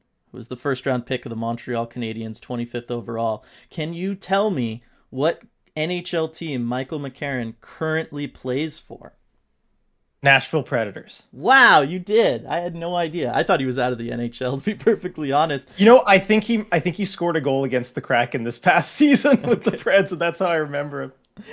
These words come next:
Speaker 1: That sounds about right for the Kraken. <laughs> Let's, let's
Speaker 2: Yep.
Speaker 1: getting the Michael McCarrons of the world involved, <laughs> right, everybody?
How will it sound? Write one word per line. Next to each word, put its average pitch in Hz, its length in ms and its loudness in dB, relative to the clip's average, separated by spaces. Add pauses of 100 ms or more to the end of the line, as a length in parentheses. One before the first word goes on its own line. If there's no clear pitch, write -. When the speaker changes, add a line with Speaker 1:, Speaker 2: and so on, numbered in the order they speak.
(160)
Speaker 1:
That 240 160 0
sounds 180 240 6
about 135 240 4
right 131 220 2
for 131 80 -6
the 120 100 -4
Kraken. 120 500 -2 (240)
<laughs> - 220 -18
Let's, - 340 -10 (240)
let's 330 320 -10
Speaker 2:
Yep. 185 160 6
Speaker 1:
getting 202 200 4
the 170 60 0
Michael 156 300 2
McCarrons 135 560 -4
of 135 120 -10
the 131 60 -8
world 131 360 -4
involved, 131 520 -2
<laughs> - 20 -2
right, 160 240 0
everybody? 165 580 -6